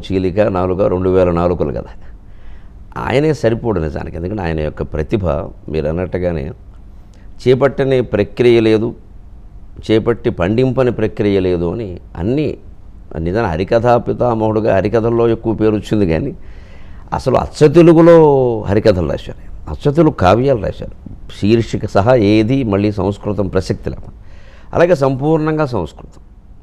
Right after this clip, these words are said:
వీటితో పాటుగా నాకు బాగా నచ్చింది ప్రత్యేకించి, బహుశా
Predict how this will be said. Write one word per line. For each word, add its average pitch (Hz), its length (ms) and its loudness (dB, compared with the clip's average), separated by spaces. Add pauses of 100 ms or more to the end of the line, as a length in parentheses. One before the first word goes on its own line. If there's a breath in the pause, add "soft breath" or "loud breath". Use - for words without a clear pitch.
(920 soft breath)
వీటితో 165 280 2 (100)
పాటుగా 151 360 2 (1040)
నాకు 131 260 -2 (140)
బాగా 135 220 2 (120)
నచ్చింది 120 440 -2
ప్రత్యేకించి, 95 580 -6 (1300)
బహుశా 120 320 4